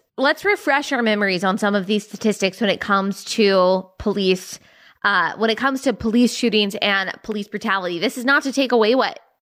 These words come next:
uh, from what happened to George Floyd, because obviously that's important, but I want us to be prepared and I want us to know what the truth is. Um, when this trial really goes one way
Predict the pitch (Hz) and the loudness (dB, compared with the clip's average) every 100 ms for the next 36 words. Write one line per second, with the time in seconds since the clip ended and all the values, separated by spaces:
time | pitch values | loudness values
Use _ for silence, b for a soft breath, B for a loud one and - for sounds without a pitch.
0 | _ - 208 190 165 240 226 - 160 208 | _ 0 2 0 0 0 0 0 0 0
1 | 311 294 294 262 294 277 - B B B | 0 -2 -2 0 2 0 -4 B B B
2 | - 262 302 254 - 233 226 226 262 - | 0 2 4 0 -2 0 2 0 -2 -2
3 | 247 226 220 196 208 240 254 226 214 208 | -2 0 -2 -2 2 2 2 2 2 2
4 | 233 262 269 226 196 226 220 202 202 214 | 2 2 0 -2 2 0 0 -4 0 2
5 | 233 240 214 190 190 208 226 - 202 202 | 4 4 2 0 2 2 0 0 2 4
6 | 208 202 - 208 202 202 226 226 226 B | 4 0 -2 2 2 4 4 4 2 B
7 | B B B 196 185 185 175 - 214 196 | B B B 0 0 0 -6 -4 0 4
8 | 226 240 240 226 - 233 220 202 262 302 | 4 4 2 0 0 2 2 0 -2 0
9 | 277 240 196 214 214 202 214 208 196 | 0 0 0 0 2 2 4 4 4